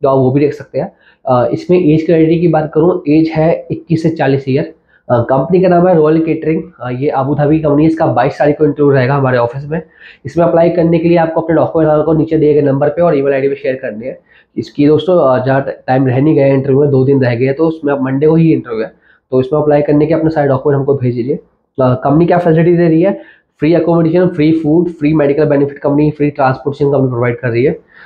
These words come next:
required इसमें जो है basic English communication चाहिए, plus आपको स-, किसी भी जिस position में apply करना चाहते हो, उसमें दो साल का आपको minimum experience होना चाहिए।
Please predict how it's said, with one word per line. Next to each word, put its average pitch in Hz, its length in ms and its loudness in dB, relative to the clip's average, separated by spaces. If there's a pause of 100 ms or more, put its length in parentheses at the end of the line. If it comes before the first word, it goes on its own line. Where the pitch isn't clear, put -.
(380)
required 160 440 2
इसमें 170 340 0
जो 175 80 0
है 170 300 0
basic 160 260 0
English 165 260 0
communication 160 400 -2
चाहिए, 156 260 -4
plus 175 440 -2
आपको 143 280 0
स-, - 380 -4 (120)
किसी 175 220 0
भी 185 100 2
जिस 160 180 -2
position 160 340 2
में 170 80 2
apply 156 240 2
करना 147 220 0
चाहते 143 280 -2
हो, 190 180 -4 (260)
उसमें 175 300 0
दो 165 160 4
साल 160 200 2
का 160 100 0
आपको 160 180 0
minimum 156 260 2
experience 147 480 -6
होना 107 120 -4
चाहिए। - 240 -14